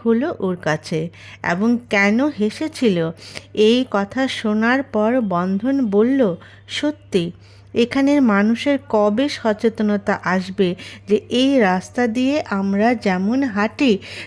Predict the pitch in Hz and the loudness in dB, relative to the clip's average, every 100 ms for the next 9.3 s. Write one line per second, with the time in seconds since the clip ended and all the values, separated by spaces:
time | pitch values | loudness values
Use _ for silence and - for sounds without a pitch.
0 | - 269 269 285 302 254 262 254 302 285 | -4 0 2 2 -2 0 0 0 0 2
1 | 208 196 202 220 269 302 240 233 233 359 | 2 2 2 2 2 2 4 4 2 0
2 | 262 196 202 196 190 - 180 165 165 180 | 2 0 0 -2 -2 -4 -4 -2 -2 -6
3 | - - - 240 262 214 175 - - 190 | -14 -16 -4 0 2 0 -2 -16 -8 -2
4 | 185 190 - - 247 262 - 247 311 339 | 0 -2 -6 -2 0 0 -4 -2 -2 -4
5 | - - - - 190 185 180 - 226 226 | -18 -20 -20 -6 -2 -2 -4 -2 -2 -2
6 | 285 294 - 202 - 185 175 - 190 175 | -4 -4 -6 -6 -4 -4 -4 -8 -8 -8
7 | - - - - - 180 180 208 233 202 | -10 -20 -20 -18 -6 -2 0 2 2 0
8 | 160 180 202 226 - 185 185 196 185 175 | 0 2 0 0 -4 -4 0 0 0 -2
9 | 156 160 | -2 -4